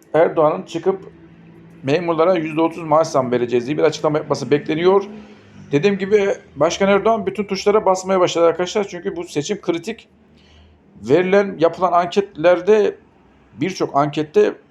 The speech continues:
Erdoğan yüzde elli oyu geçemiyor arkadaşlar başkanlık seçiminde. Hatta birçok ankette Kılıçdaroğlu'nun gerisinde duruyor. Üç beş puan gerisinde arkadaşlar. Yani bu kritik, o yüzden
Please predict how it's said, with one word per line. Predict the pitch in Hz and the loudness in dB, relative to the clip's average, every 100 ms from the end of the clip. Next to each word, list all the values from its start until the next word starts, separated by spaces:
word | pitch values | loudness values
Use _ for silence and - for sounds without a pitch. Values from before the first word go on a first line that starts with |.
| - | -4
Erdoğan | 139 170 160 190 | 0 2 2 0
yüzde | 170 170 160 | -2 -2 2
elli | 180 185 | 4 6
oyu | 190 190 | 4 4
geçemiyor | 180 175 185 135 110 | 0 2 0 2 -2
arkadaşlar | 110 107 101 - - | -2 -6 -8 -10 -4
başkanlık | 113 127 139 147 | -2 -2 -2 -4
seçiminde. | 147 113 113 110 190 202 _ _ _ _ _ _ _ _ _ _ | -4 -10 -8 -4 -4 -4 _ _ _ _ _ _ _ _ _ _
Hatta | - 131 165 - - - | -6 -2 -2 -4 -18 -10
birçok | 196 190 196 | -8 -2 0
ankette | 165 160 170 226 | 0 -2 -4 -4
Kılıçdaroğlu'nun | - 190 190 190 185 214 165 | -2 -2 0 0 0 0 0
gerisinde | 143 165 - 180 175 | 0 0 -2 -4 -4
duruyor. | 135 135 180 | -2 0 0
Üç | 170 - - | -2 -8 -6
beş | 156 - | -6 -2
puan | 123 165 143 | -2 -2 -2
gerisinde | 127 139 135 156 127 | -4 -4 -6 -2 0
arkadaşlar. | 107 107 107 180 156 | 0 -2 -4 -2 -2
Yani | 131 139 151 135 | 0 0 -2 -8
bu | 147 | -8
kritik, | 160 156 - | -8 -6 -2
o | 160 | 0
yüzden | 165 147 175 | 2 0 -4